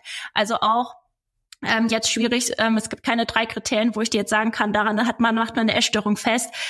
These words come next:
weil es eben so ein bisschen einkategorisiert wird in der Psychologie, welches Bild sozusagen von Essstörung ist es.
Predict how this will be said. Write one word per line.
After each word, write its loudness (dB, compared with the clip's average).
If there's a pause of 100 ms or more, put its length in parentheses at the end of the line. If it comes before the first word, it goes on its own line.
(100)
weil 2
es -2
eben 2
so 0
ein 0
bisschen 2
einkategorisiert -2
wird 0
in 0
der 0
Psychologie, 0
welches 0
Bild 0
sozusagen 0
von -8
Essstörung 0
ist 0
es. 0